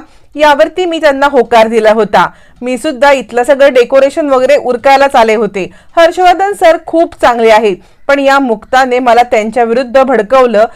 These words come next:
आणि त्यांच्या विरुद्ध असं असं बोल म्हणून सांगितलं, असं म्हणत नताशा खोटं बोलत असते. मुक्ता विचार करते, "किती खोटारडी बाई आहे मी, ही एका शब्दावरती हिच्या, मी हिच्यावरती विश्वास ठेवला आणि या सगळ्यामध्ये हिची मदत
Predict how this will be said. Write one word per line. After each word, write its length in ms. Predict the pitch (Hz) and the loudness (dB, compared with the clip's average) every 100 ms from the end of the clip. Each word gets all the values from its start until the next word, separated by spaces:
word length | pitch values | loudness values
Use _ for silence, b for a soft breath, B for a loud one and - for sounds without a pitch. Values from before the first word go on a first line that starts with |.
| B - | B -4
आणि 180 | 294 | -4
त्यांच्या 380 | 320 302 285 285 | 0 0 0 -2
विरुद्ध 340 | 269 349 277 302 | 0 -2 0 2
असं 260 | 262 294 | 2 2
असं 300 | 277 285 294 | 0 0 -2
बोल 220 | 320 311 | 0 0
म्हणून 300 | 320 226 240 | 0 -2 -2
सांगितलं, 600 | 233 214 202 196 202 196 175 b b b | 0 -2 0 -6 -4 -4 -4 b b b
असं 240 | 196 214 | -6 -4
म्हणत 360 | 220 226 220 220 | -2 0 0 -2
नताशा 500 | 208 196 226 - 226 220 | -6 -2 -2 0 -2 -2
खोटं 320 | 214 196 220 | -6 -2 -2
बोलत 260 | 208 220 240 | -2 -2 -2
असते. 320 | 277 - 262 | -6 -2 -4
मुक्ता 400 | 240 196 - 226 | -2 -6 0 0
विचार 280 | 220 233 220 | 0 -2 0
करते, 500 | 269 214 277 269 269 b b | -2 -4 -2 -4 -6 b b
"किती 220 | 320 370 370 | -8 -6 -6
खोटारडी 560 | - 339 262 277 285 330 | -2 -2 2 2 2 0
बाई 300 | 349 339 320 | 2 2 2
आहे 120 | 294 | 0
मी, 220 | 262 302 b b - | 0 -6 b b -14
ही 340 | 254 269 359 349 | -6 -4 -4 -4
एका 260 | 240 302 320 | -4 0 0
शब्दावरती 720 | 302 220 208 285 320 320 349 | 0 -2 0 2 2 -2 -6
हिच्या, 380 | 339 262 277 285 | -6 -4 -2 -2
मी 140 | 311 | -4
हिच्यावरती 500 | 262 262 254 262 320 | -4 -2 0 -2 -6
विश्वास 500 | 269 240 277 277 294 | -8 -8 0 0 0
ठेवला 300 | 285 233 220 - b b - | 0 2 2 -2 b b -6
आणि 180 | 285 294 | -2 0
या 200 | 277 359 | 0 0
सगळ्यामध्ये 560 | 392 285 262 302 262 285 | -2 0 0 0 -2 -6
हिची 300 | 277 233 311 | -8 -6 -2
मदत 320 | 254 208 | -2 -2